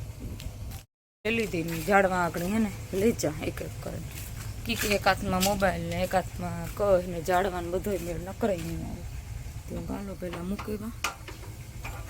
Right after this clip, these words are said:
કઈ ને પછી કાં વાવવા ઈ અર્જુન કીએ કોદાળી ને બધોય સામાન તો હું કાં ભેરો કરી લઉં. તે કાં ઝાડવા વાવવા ઈ પછી કીએ ઈ.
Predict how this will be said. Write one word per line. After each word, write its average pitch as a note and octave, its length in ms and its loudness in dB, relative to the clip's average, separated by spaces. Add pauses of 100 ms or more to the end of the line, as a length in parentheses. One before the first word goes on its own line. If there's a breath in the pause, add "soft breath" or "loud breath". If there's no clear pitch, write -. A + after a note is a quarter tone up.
(840)
કઈ F#3+ 280 -4
ને E3+ 160 -6
પછી F#3 560 2
કાં F#3 220 8
વાવવા F#3 400 4
ઈ F3 180 0
અર્જુન F3+ 440 2 (1040)
કીએ A#3 260 -4
કોદાળી E3+ 520 2
ને E3+ 60 -4
બધોય F#3 260 -4
સામાન G3 400 -2
તો G3 120 -6
હું F#3 120 -8
કાં F3+ 100 -10
ભેરો G3+ 260 -4
કરી G#3 240 -8
લઉં. A3+ 80 -8 (840)
તે F#3+ 60 -6
કાં G3+ 260 -6
ઝાડવા F#3 340 -6
વાવવા F#3+ 420 -2
ઈ E3+ 180 -8
પછી F3 240 -8
કીએ - 360 -6
ઈ. E3 180 -8